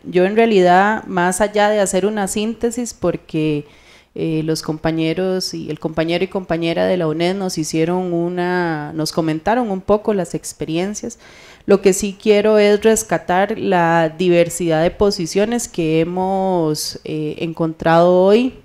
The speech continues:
en las personas que nos han en-, eh, acompañado en la mesa principal, eh, sobre todo también haciendo el rescate de algunas ideas fuerzas en cada una de las exposiciones. Eh,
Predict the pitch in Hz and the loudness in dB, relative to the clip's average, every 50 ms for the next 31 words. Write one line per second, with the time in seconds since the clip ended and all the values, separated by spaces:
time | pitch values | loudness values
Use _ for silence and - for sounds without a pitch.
0 | - - 175 170 165 160 156 - - - 151 160 - - 165 170 180 175 - - | -6 -4 -2 -2 -2 -2 -4 -6 -6 -8 -8 -6 -4 -4 -4 -4 -4 -6 -6 -6
1 | 170 156 160 - 165 160 170 175 180 - _ _ - - 160 147 143 - - _ | -6 -6 -4 -4 -4 -4 -4 -4 -4 -6 _ _ -8 -6 -4 -4 -6 -8 -12 _
2 | _ _ - 175 - - 160 160 - 165 160 165 165 165 175 185 185 185 185 190 | _ _ -10 -8 -6 -6 -6 -4 -4 -4 -2 -2 0 0 0 -2 -2 -4 -4 -4
3 | 196 196 220 208 214 - 220 226 226 - 240 - - 247 233 240 247 247 - - | -2 -2 -2 -4 -2 -4 -6 -6 -4 -4 -6 0 4 4 4 4 4 0 -6 -16
4 | _ - - - - - - - - _ _ _ - - 170 170 165 - - - | _ -20 -20 -20 -20 -20 -20 -20 -20 _ _ _ -10 -6 -4 -4 -4 -4 -6 -4
5 | - 208 208 208 214 220 220 220 - 240 226 226 233 240 240 247 - 233 220 220 | 0 2 2 4 4 4 2 2 0 2 4 6 6 4 4 2 0 -2 0 0
6 | 214 214 226 220 220 - 214 196 202 202 208 208 208 196 - - 196 190 - - | -4 -4 -2 -4 -4 -4 -6 -6 -4 -4 -2 -2 -2 -2 0 -2 -2 -2 0 0
7 | 208 208 196 180 170 170 175 185 190 196 - - 180 170 170 175 170 175 180 - | 0 0 0 0 -2 -2 -4 -4 -2 -4 -2 0 2 4 4 6 4 4 2 0
8 | - - 214 214 214 214 214 240 226 226 - 170 165 160 - 160 160 160 165 165 | 0 2 4 4 4 2 0 0 -2 -2 -2 -6 -6 -6 -6 -4 0 0 0 0
9 | 170 170 175 175 180 175 175 - 165 160 - - - 156 151 - 151 151 - 214 | 0 0 0 0 0 0 0 0 -2 -6 -8 -8 -8 -8 -8 -8 -8 -6 -2 0
10 | 214 208 185 165 156 - - - - - - - - - - 170 165 160 165 165 | 0 0 -2 -4 -8 -10 -16 -18 -20 -20 -20 -20 -18 -12 -10 -8 -6 -4 -4 -2
11 | 165 165 165 170 | -2 -4 -4 -6